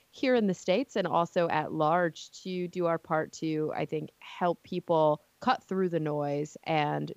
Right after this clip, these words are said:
try to make sense of the data that we can actually use to make better evidence-based decisions.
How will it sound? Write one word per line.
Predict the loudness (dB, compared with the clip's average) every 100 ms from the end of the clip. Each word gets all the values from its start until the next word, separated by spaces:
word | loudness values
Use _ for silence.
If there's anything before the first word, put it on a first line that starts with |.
| -8
try | -2 -2
to | -2 -4
make | -4 -6
sense | -6 -6 -6 -10 -14 -6
of | -4 -4 -6 -12
the | -16 -6 -4
data | -2 -2 -2 -2 -2
that | -4
we | -4
can | -6 -6 -2
actually | -4 -4 -8 -6 -4 -6
use | -2 -2 -2 -4 -8 -14 -20 -20 _
to | -2 0
make | 2 0 -4 -14 -4
better | -2 0 -2 -4
evidence-based | -4 -4 -6 -8 -8 -8 -10
decisions. | -14 -10 -10 -8 -10 -12 -18